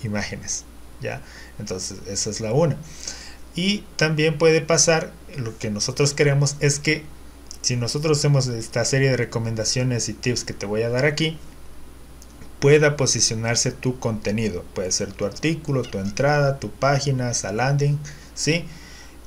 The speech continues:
Y, y esa es lo, la, la real intención que nosotros queremos hacer, ¿sí? Entonces, bueno, sin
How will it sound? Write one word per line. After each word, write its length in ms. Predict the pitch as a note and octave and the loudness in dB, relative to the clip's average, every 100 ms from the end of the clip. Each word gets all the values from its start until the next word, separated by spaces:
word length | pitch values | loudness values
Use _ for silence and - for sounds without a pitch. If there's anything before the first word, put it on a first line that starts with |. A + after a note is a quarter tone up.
| - | -2
Y, 760 | B2 B2+ B2 A#2+ A#2 A2+ C3 - | 2 4 4 4 2 0 -4 -2
y 140 | B2+ | 2
esa 160 | C3+ C#3+ | 2 2
es 80 | |
lo, 180 | B2+ A#2+ - | 2 0 0
la, 420 | B2+ A#2 A2 G#2 | -2 0 2 0
la 180 | G#2 A2 | -2 -2
real 240 | A2+ A2 A#2 | 0 0 -2
intención 440 | A2 A2+ G#2+ A#2 | -2 -2 0 -2
que 120 | G#2+ | -2
nosotros 400 | G#2 - G#2+ G#2 | -2 -4 -4 -4
queremos 400 | - F#2+ F#2+ F2+ | -4 -4 -4 -6
hacer, 280 | F2 - - | -4 -4 0
¿sí? 220 | - E3 - - - - - | 0 0 -4 -14 -12 -12 -8
Entonces, 480 | G#2+ G#2 A2+ A#2+ G#2 | -4 -2 0 0 -4
bueno, 340 | A2 B2 A2+ F#2+ - - - - - | 4 6 6 2 -12 -18 -16 -16 -4
sin 240 | - B2+ | 2 4